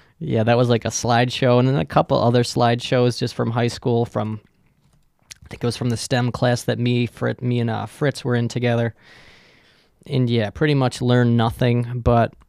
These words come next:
I did set up that Gmail account because of my, uh, stem class. They made us set up a Gmail account.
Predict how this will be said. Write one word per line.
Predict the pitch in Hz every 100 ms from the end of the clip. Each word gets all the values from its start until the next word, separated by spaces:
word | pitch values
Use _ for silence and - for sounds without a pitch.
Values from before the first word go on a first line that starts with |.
| _ _ - _ _ _ _ _
I | 120
did | 117 135 143
set | - 135
up | 123 -
that | 120 110
Gmail | 117 123 127 123 113 110 110 -
account | - 123 113 107 - - _ _ _ _ _ - -
because | 117 - 131 117
of | 110
my, | 113 110 107 104 107 _ _
uh, | 120 110
stem | - 123 110
class. | - 104 110
They | 117
made | 113 110
us | 107
set | - 113
up | 104
a |
Gmail | 113 117 113 104
account. | 104 - 117 110